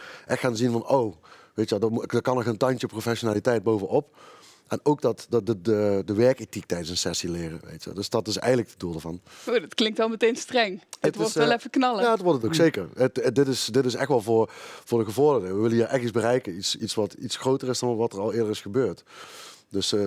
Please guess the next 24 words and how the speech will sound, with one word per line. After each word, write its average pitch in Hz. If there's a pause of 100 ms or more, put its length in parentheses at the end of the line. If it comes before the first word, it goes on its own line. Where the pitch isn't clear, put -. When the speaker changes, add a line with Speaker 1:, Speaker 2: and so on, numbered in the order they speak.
Speaker 1:
dan, 101
dan 101
komt 123
het 107
bij 113
dat 101
er, 98
dat 110
er 101
een, 101
toch 135
wel 123
een 110
werkdruk 123
bij 120
komt. 123
En, 107
en 107
er 104
zijn 104 (320)
sessies 131
van 113
drie 131
uur. 131